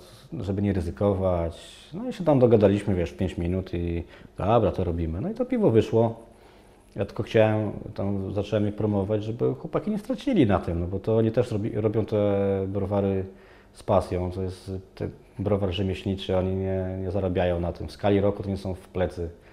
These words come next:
Oni chcą robić takie piwa we współpracy z kimś, no żeby, no żeby właśnie wyjść na zero, no. Żeby, żeby, żeby nie dokładać, no. Więc to piwo wyszło, coś tam się popromowało, no i to piwo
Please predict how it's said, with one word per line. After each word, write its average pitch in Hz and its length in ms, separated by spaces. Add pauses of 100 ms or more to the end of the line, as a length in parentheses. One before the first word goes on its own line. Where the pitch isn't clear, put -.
(680)
Oni 101 120
chcą 107 220
robić 98 220
takie - 200
piwa 98 340
we 95 140
współpracy 98 460
z - 80
kimś, 98 260
no 98 80
żeby, 98 340
no 117 160
żeby 143 260
właśnie 180 300
wyjść 190 160
na 214 100
zero, 185 420
no. 95 220 (1400)
Żeby, 107 320
żeby, 107 300
żeby 104 220
nie 104 100
dokładać, 92 540
no. 92 160 (680)
Więc 160 160
to 139 80
piwo 123 280
wyszło, 120 480 (720)
coś - 180
tam 101 100
się - 120
popromowało, 104 680
no 127 80
i 127 40
to 139 100
piwo 143 260